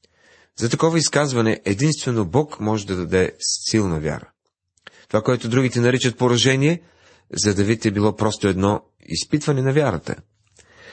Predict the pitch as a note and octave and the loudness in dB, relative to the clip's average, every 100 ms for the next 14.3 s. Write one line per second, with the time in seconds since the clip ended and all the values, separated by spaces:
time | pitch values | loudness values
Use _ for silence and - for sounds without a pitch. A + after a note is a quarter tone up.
0 | - G#2+ B2 D3 C#3 D#3+ C3 C3 A#2+ A#2 | -4 0 0 2 2 4 4 2 2 2
1 | B2+ B2 F3 E3+ C#3+ G#2+ G#2 F2+ - D#2+ | 0 0 -2 0 0 2 2 2 0 -2
2 | C#2 B1+ - _ - - - _ - D#2+ | -4 -8 -14 _ -20 -20 -20 _ -4 -2
3 | F2 F#2+ G2 - A#2+ - - E3 - _ | -2 -2 -2 0 -2 -2 -2 -4 -6 _
4 | _ _ F#2+ F#2+ - G#2 G#2 G2+ G2 F2+ | _ _ 0 0 0 0 2 2 0 0
5 | G2 A2 A#2 - A#2+ F2+ F#2 E2+ E2 F2 | 0 2 0 0 0 2 0 0 -4 -4
6 | E2+ D#2+ G2 G2 C2+ A#1+ _ _ _ _ | -6 -4 0 0 0 -10 _ _ _ _
7 | _ _ _ _ _ _ _ _ _ _ | _ _ _ _ _ _ _ _ _ _
8 | _ _ _ _ _ _ _ F#2+ - G#2+ | _ _ _ _ _ _ _ -10 0 2
9 | G#2 F#2+ - B2 A#2+ - - _ _ _ | 2 0 0 0 -2 -10 -20 _ _ _
10 | _ _ _ _ _ - A2+ - A#2 F#2+ | _ _ _ _ _ -4 -2 0 -2 -4
11 | D2 - _ _ _ _ _ _ - - | -10 -12 _ _ _ _ _ _ -4 -2
12 | D#3 D3 - C#3+ E3+ E3+ - C#3+ C3+ C3 | 0 0 0 0 0 0 0 0 2 2
13 | A2+ A2+ F#2 - A#2+ G2+ G2 F#2+ A#2 B2+ | 2 4 2 2 0 2 0 2 2 2
14 | A#2 G#2 F2 | 2 2 2